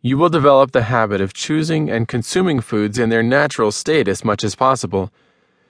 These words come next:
You'll also learn to prefer meat coming from free-ranging or grass-eating animals, instead of farm-raised animals whose meat still contains traces of chemicals and medicines.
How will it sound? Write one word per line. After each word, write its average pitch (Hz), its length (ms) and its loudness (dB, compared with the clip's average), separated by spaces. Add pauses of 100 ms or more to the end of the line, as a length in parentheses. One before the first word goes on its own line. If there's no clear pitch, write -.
(160)
You'll 139 200 4
also 202 260 4
learn 135 300 2
to 131 100 -8
prefer 143 420 0
meat 117 480 -2
coming 165 300 -2
from 120 260 -2
free-ranging 117 880 -2
or 117 140 0
grass-eating 117 680 0
animals, 107 480 -2 (580)
instead 120 340 0
of 107 100 0
farm-raised 117 680 0
animals 98 380 -2
whose 123 300 0
meat 123 360 0
still 156 340 2
contains 127 480 -2
traces 120 440 0
of 98 140 -4
chemicals 120 640 -2
and 110 140 0
medicines. 101 640 -2